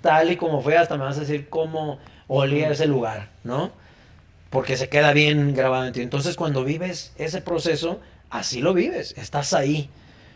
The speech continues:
Speaker 1: Entonces, a mí me llevó a ver cosas, eh, impresionantes que me, que me hicieron recordar cosas que necesitaba.
Speaker 2: ¿Solo lo has hecho una vez?
Speaker 1: Solo una vez, la primera. Ahorita voy por la segunda.
Speaker 2: ¿Cuándo lo hiciste, la primera?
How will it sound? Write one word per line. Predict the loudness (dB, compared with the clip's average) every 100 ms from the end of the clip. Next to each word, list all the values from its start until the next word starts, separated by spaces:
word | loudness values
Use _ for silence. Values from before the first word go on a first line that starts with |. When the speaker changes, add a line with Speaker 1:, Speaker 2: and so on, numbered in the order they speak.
| -8
Speaker 1:
Entonces, | -6 -2 0 0 -2 -4 -8 -14 -6 -4 -2 -4 -4
a | -2
mí | 0
me | 0 2
llevó | 2 4 4
a |
ver | 6 2 0 -6 -14
cosas, | -4 -2 -2 -4 -6 -12 -16 -20 -20 -20 -20 -18
eh, | -12 -10 -8 -10 -10 -10 -10 -14
impresionantes | -14 -12 -10 -10 -12 -12 -14
que | -14
me, | -12 -14 -14
que | -14
me | -12
hicieron | -8 -6 -6 -10 -14 -20 -20 -18 -6
recordar | 0 0 2 2 4 4 4
cosas | -2 -2 -2
que | -4
necesitaba. | -8 -8 -8 0 0
Speaker 2:
¿Solo | 2
lo | 0 -2
has | -4
hecho | -8 -10 -12
una | -12
vez? | -12 -14 -18
Speaker 1:
Solo | -8 -4 -4
una | -4
vez, | -4 -4 -6
la | -8
primera. | -8 -12 -12 -14 -16 -20 -20 _
Ahorita | -10
voy | -8
por | -8 -8
la | -8
segunda. | -8 -8 -4
Speaker 2:
¿Cuándo | -4 -4
lo | -8
hiciste, | -10 -14 -16 -14
la | -16 -16
primera? | -16 -14 -12 -12 -14